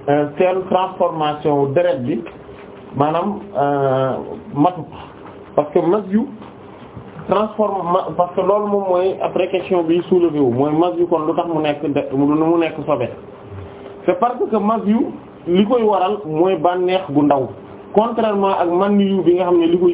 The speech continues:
indi mooy bànneex bu mat bu kawe euh, bu fekkente ne bànneex bu ndaw bi la, day fekk transformation bi matul.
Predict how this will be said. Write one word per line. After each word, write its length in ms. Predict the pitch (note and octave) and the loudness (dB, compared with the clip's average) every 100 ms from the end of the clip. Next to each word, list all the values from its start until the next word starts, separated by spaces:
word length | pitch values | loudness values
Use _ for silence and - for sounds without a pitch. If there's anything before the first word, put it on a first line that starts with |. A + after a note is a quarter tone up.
| E3+ | 2
indi 180 | E3 D#3+ | 2 2
mooy 200 | D#3 C#3+ | 2 2
bànneex 380 | C#3+ D3 D3 C3+ | 2 2 -2 0
bu 240 | C#3 D#3 B2 | 0 0 0
mat 220 | C#3 C#3+ - - - - - - | 0 -2 -8 -14 -14 -14 -16 -8
bu 80 | G#3+ | -2
kawe 220 | - C#3 - - - - - - - - - - - - - - | 0 0 -2 -10 -16 -18 -18 -20 -18 -18 -16 -16 -14 -14 -16 -4
euh, 380 | F3 F3 F3 E3+ - - - - C#3+ | 0 2 2 0 -2 -8 -18 -14 -10
bu 200 | D3+ D#3+ | -4 0
fekkente 360 | A#3+ B3+ A#3+ G#3 G#3 | 0 2 0 2 2
ne 260 | G3 F#3+ - | 2 -2 -4
bànneex 440 | C#3 F#3 G#3+ A3 F#3+ | 0 2 2 -2 0
bu 80 | E3+ | 2
ndaw 220 | F3 F3+ E3 | 2 2 0
bi 60 | |
la, 80 | D#3 | 0
day 160 | D3+ G3 | 0 0
fekk 260 | G#3 G3+ - | -2 -4 0
transformation 840 | F#3+ F#3+ - F3 E3 E3 E3 D3+ | 0 0 0 0 0 -2 -2 0
bi 100 | C3+ | 2
matul. 360 | D3 F#3 G#3 | 2 2 0